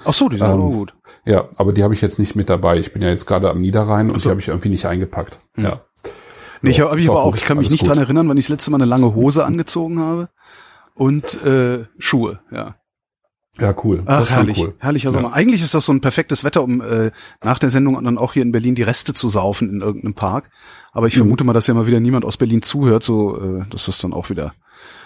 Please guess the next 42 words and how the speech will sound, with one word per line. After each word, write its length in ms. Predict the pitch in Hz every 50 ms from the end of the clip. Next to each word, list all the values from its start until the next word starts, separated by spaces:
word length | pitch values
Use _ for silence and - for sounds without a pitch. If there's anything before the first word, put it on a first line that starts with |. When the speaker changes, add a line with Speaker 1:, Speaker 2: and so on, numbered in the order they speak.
| - _ _ -
Speaker 1:
äh, 60 | 85 - 82 90 92 - - - -
im 80 | 117
Zweifelsfall 440 | - - 127 123 123 127 - - 131
das 120 | 123 - -
traurigste, 520 | - 127 123 127 135 131 - - - 127
kleinste 460 | - - 127 120 127 - - - 123
Hörertreffen 440 | 120 127 117 117 - - 113 - 131
aller 180 | 101 107 110 -
Zeiten 360 | - - 101 107 - 101 90
wird. 140 | 85 76 -
Von 100 | - 90
daher, 380 | 85 87 92 92 90 87 87 -
ähm, 280 | 92 87 85 85 92 - -
ja. 280 | - 82 76 - - 98
Speaker 2:
Ja, 60 | 98
es 160 | 98 90 -
wäre 120 | - 95 92
ein 220 | 90 90 92 87 - - - _ - - -
allzu 340 | - 92 92 - - 98 87
hartes 260 | 92 90 - 92 -
Kontrastprogramm 760 | - 95 90 - - 92 - - - - 101 101 87 85 85
dann. 140 | 82 82
Speaker 1:
Ja, 60 | 107 107
ja, 160 | 101 95 92
eben, 180 | 90 92 90
das, 220 | 87 90 - - -
das 240 | - 92 - - -
war 80 | -
Speaker 2:
Von 140 | 107 92 87
Speaker 1:
mir 40 | 90 92
Speaker 2:
Montag 300 | 92 92 101 98 92 -
auf 380 | - - 92 92 - - - - -
Speaker 1:
Genau, 260 | 107 98 104 113 107
Speaker 2:
Donnerstag. 180 | 104 - 90 -
Speaker 1:
<laughs> 340 | - - - - - - -
das 180 | 139 - -
müssen 380 | - - - - - - - -
wir 60 | 104 95
hinterher 340 | 104 92 92 98 92 95
wieder 220 | 95 95 92 104 98
selbst 320 | 95 95 95 101 - -
entleiben. 480 | - 90 87 82 80 82 85 85 -